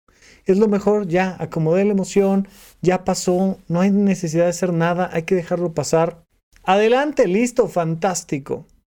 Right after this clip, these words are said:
Pero siempre empezamos validando y aceptando la emoción.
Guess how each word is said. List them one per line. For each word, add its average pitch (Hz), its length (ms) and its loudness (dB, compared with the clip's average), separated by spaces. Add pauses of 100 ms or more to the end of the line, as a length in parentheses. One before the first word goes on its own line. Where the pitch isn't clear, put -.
(640)
Pero 131 240 0
siempre 185 480 0
empezamos 160 680 -4
validando 143 840 -2
y 156 100 -6
aceptando 127 540 -6
la 123 80 -4
emoción. - 460 -12